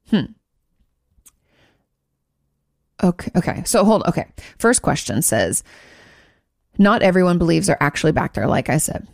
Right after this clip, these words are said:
Um, I think Hollywood depicts it that way again because it's the best way to visually explain them. Um, and a flashback is different than a st-, well,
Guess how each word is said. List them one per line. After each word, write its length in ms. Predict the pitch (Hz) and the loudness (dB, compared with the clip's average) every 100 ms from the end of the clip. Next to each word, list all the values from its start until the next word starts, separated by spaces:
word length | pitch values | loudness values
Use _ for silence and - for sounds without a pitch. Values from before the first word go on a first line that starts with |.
| _ _ - | _ _ 0
Um, 500 | 160 151 147 139 - _ _ _ _ _ _ _ - | 2 2 0 -2 -6 _ _ _ _ _ _ _ -4
I 100 | 208 | 0
think 160 | 226 233 | 2 2
Hollywood 440 | - 190 202 180 | 2 4 4 4
depicts 360 | 185 - - - | 2 0 0 -2
it 60 | |
that 120 | 175 143 | -2 0
way 120 | 156 | 2
again 300 | 151 151 147 | 2 2 0
because 280 | 151 202 160 | 0 -2 -2
it's 200 | 151 - | -2 -4
the 100 | 147 | -2
best 260 | 151 156 | 0 -2
way 160 | - 135 | -2 -4
to 400 | - 165 143 135 | -4 -4 -4 -4
visually 720 | 147 147 156 143 147 139 127 - | -2 -2 0 0 0 -2 -6 -6
explain 500 | - - 143 117 - | -6 -4 -6 -4 0
them. 260 | 202 311 - _ - - - _ | 2 0 -4 _ -20 -20 -20 _
Um, 640 | - 165 160 156 156 160 - _ _ _ _ _ _ | -2 2 2 2 0 -2 -4 _ _ _ _ _ _
and 480 | 175 165 156 156 160 - _ _ _ _ _ _ _ _ _ _ _ _ _ _ _ _ _ _ | 0 2 2 0 -2 -10 _ _ _ _ _ _ _ _ _ _ _ _ _ _ _ _ _ _
a 80 | - | -2
flashback 500 | 190 185 180 - 175 | 2 2 2 0 0
is 80 | 160 | 0
different 360 | 170 165 160 | 0 0 0
than 360 | 156 147 143 127 - | 0 0 0 -2 -4
a 60 | |
st-, 180 | - - | -4 -2
well, 380 | 180 160 143 | 0 2 0